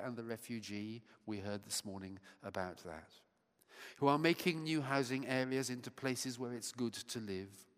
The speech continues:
who are working to free surplus property, church-owned and other, to be used for truly affordable housing, who are active in their local community to counter selfish opposition to needed development, and who are engaging in political and public debate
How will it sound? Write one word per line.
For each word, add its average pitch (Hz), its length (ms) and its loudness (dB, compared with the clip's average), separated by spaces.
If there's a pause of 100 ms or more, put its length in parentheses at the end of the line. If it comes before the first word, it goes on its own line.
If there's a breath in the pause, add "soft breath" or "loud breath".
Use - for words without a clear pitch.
(380 loud breath)
who 147 100 6
are 147 120 8
working 156 500 6
to 156 120 -4
free 147 320 0
surplus 147 540 2
property, 139 600 -4 (220 loud breath)
church-owned 131 720 4
and 131 180 0
other, 101 420 -2 (280 loud breath)
to 123 100 -4
be 120 120 2
used 123 440 2
for 120 200 -4 (100)
truly 110 320 0
affordable 101 640 -4
housing, 90 540 -4 (220 loud breath)
who 135 100 4
are 143 160 8
active 160 480 2
in 143 160 2
their 139 160 8
local 139 300 4
community 131 720 2 (240 loud breath)
to 135 120 6
counter 135 440 2
selfish 131 580 2
opposition 113 720 -2
to 113 160 -4
needed 110 340 -2
development, 90 720 -6 (240 loud breath)
and 120 140 2
who 127 100 6
are 127 180 8
engaging 123 640 4
in 117 140 0
political 117 540 -2
and 113 160 -2
public 101 340 -6
debate 87 560 -8